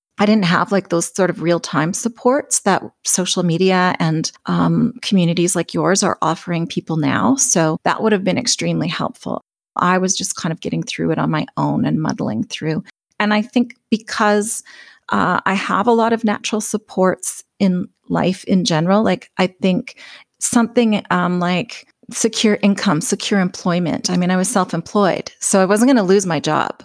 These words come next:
over my drinking. Um, and some people, you know, if you're in sales, it's tough to be a salesperson who doesn't drink. So some of those obstacles, I, I was in control of some of the things in my life that,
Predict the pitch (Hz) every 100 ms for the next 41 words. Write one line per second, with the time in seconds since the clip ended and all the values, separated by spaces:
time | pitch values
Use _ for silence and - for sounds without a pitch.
0 | _ 170 160 - - 160 160 - - 190
1 | - - 165 165 170 - 214 247 262 262
2 | 262 233 226 226 226 277 220 185 - 339
3 | - 175 277 - - _ _ _ _ _
4 | _ 294 349 - - - - - 247 294
5 | - - - 214 185 190 180 185 240 -
6 | 175 - 165 180 - 151 - - 202 269
7 | 247 - - 208 214 214 240 226 208 170
8 | 196 - 233 - 240 247 - _ 202 208
9 | 214 214 208 196 202 180 - 160 202 226
10 | - - 202 202 202 - 202 196 - 196
11 | 196 185 185 180 202 - 180 170 - -